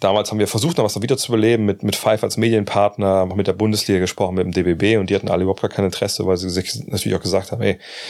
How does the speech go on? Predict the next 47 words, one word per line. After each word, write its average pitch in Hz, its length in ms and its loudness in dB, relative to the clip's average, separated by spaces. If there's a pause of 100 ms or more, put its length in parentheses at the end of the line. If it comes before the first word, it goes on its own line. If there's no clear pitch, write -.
(340)
das - 140 -2
Geld, 95 160 0
was 90 140 -2
wir 90 80 2
haben, 98 240 4
das 92 100 -4
brauchen 98 180 0
wir 95 60 2
für 101 120 -4
unsere 104 260 2
Belange. 101 560 0
Da 90 140 -2
brauchen 98 260 0
wir 95 60 0
jetzt 92 160 -2
nicht 101 80 0
noch 101 120 2
irgendwie 98 460 2 (540)
irgendwelche 98 320 -2
wilde 98 200 2
Events, 120 440 0
äh, 101 140 -4
zu - 120 -2
sponsern. 98 480 0
Was 98 100 -2
bringt - 160 -2
uns - 120 -2
ja - 80 0
nichts.“ - 320 -6 (1300)
Gut, - 160 -4
wir 98 60 2
haben 98 80 2
es 98 60 -2
damals 98 160 0
anders 107 220 0
gesehen, 107 360 2
aber 98 120 4
das 92 300 0
war 95 140 0
nachvollziehbar, 92 520 0
dass, 90 140 0
dass - 160 -2
die - 80 0
das 87 160 0
so - 100 -2
entschieden 98 380 -2
haben. 95 240 -4